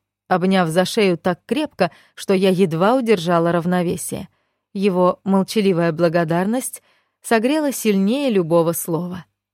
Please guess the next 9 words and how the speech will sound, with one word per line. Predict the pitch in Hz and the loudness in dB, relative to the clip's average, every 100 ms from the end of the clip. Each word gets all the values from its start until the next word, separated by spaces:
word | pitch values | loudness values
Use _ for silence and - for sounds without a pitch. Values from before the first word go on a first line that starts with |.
| _ _ _ _ _ - | _ _ _ _ _ -8
«Ну, | 180 175 196 302 370 392 - - - | -4 -2 -2 -2 0 -2 -4 -10 -10
ладно», | 262 302 196 156 185 254 262 _ _ _ | -2 0 0 0 0 -2 -4 _ _ _
нехотя | 185 185 180 196 - 180 | -2 -2 -2 -4 -4 -2
буркнул | 165 170 - 180 175 - | -2 -4 -2 -2 -2 -4
Итан, | 302 - 175 - _ _ _ | -4 -2 -2 -4 _ _ _
но | 185 185 | -2 0
в | |
его | 170 175 165 | 0 -2 0
голосе | 175 269 202 - 190 | 0 0 0 -2 -4